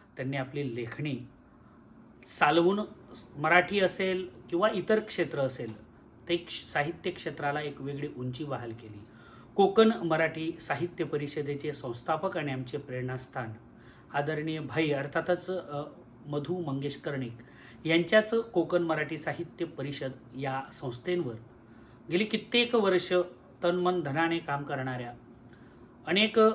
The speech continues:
साहित्य कृतींना ज्यांनी आपल्या सिद्धहस्त लेखणीतून जन्म दिला आणि त्या साहित्य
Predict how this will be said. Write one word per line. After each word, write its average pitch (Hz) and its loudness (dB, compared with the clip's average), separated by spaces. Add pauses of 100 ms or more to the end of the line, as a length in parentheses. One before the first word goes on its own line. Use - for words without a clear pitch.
(160)
साहित्य 175 -2
कृतींना 160 -2
ज्यांनी 143 -4
आपल्या 143 -6
सिद्धहस्त 147 -6
लेखणीतून 131 -6 (500)
जन्म 175 4
दिला 123 0
आणि 143 -6 (120)
त्या 165 2
साहित्य 151 -8